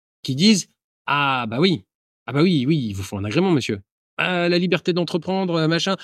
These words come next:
Ah, mais non, vous imaginez bien, euh, si personne suit la loi, euh, c'est pas possible. »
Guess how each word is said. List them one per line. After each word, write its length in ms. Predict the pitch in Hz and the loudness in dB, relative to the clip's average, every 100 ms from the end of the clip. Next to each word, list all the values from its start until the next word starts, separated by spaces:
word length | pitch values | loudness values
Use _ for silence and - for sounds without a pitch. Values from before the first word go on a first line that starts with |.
| - - | -12 0
Ah, 60 | |
mais 80 | 160 | 2
non, 140 | 185 | 2
vous 140 | 120 117 | 0 -2
imaginez 320 | 117 113 147 | -2 0 0
bien, 180 | 190 170 | 2 2
euh, 360 | 131 117 113 | 2 2 0
si 160 | 113 135 | 0 -2
personne 320 | 131 - 143 | -4 0 0
suit 160 | - 120 | -2 -4
la 100 | 113 | 0
loi, 300 | 165 175 151 | 2 2 0
euh, 500 | 127 117 110 110 113 | -2 -2 -4 -4 -6
c'est 140 | 110 | -6
pas 80 | 113 | -4
possible. » 420 | 165 - 143 107 | -2 0 -2 -4